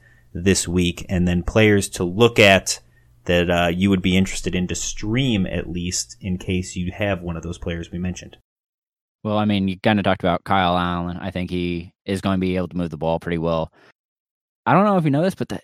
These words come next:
Speaker 2: Texans aren't good without, uh, your boy. And I, I just, I, I don't see it getting any better. And Allen's gonna be able to move the ball, and it's just gonna be a scary game there. And, I mean, again,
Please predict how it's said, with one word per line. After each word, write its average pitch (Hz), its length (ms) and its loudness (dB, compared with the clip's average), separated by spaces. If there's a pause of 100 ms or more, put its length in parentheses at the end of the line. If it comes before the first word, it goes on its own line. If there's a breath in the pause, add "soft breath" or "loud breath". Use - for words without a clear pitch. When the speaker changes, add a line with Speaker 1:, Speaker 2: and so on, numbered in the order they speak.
(160)
Speaker 2:
Texans 214 380 -2
aren't 208 220 0
good 202 160 6
without, 101 500 2
uh, 104 520 0
your 120 140 0
boy. 110 580 2
And 113 200 -4
I, - 200 -4
I 117 100 -4
just, - 320 -2 (840 loud breath)
I, - 140 -8 (460)
I 120 80 -4
don't 160 280 0
see 156 160 2
it 160 60 4
getting 151 240 4
any 147 140 4
better. 107 480 2
And 101 260 -2
Allen's 123 320 4
gonna 131 140 4
be 131 100 6
able 127 120 6
to 117 40 2
move 113 220 4
the 113 60 -2
ball, 110 340 4
and 101 160 -2
it's 98 180 -4
just 101 140 -8
gonna 98 160 -2
be 95 360 -2 (580)
a 95 40 -6
scary 95 320 -2
game 90 280 -2
there. 90 380 -4
And, 90 320 -6 (100)
I 90 40 -12
mean, 85 220 -8 (240)
again, 104 440 2